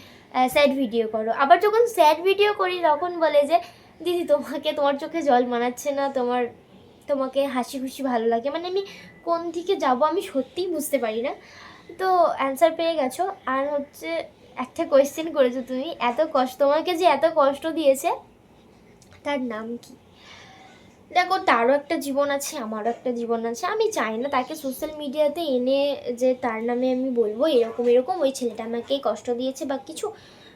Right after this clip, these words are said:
না, আমি তার নাম করতে পারবো না গো।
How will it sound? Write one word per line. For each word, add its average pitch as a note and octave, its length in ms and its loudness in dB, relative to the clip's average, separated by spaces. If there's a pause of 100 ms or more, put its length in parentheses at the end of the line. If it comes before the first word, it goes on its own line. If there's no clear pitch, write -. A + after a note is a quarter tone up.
না, F#4 320 -4 (760)
আমি C#4 220 -4
তার C#4+ 140 -2
নাম A3+ 280 -4
করতে B3 260 -4
পারবো G#3+ 300 -4
না A3 160 -4
গো। D4+ 120 0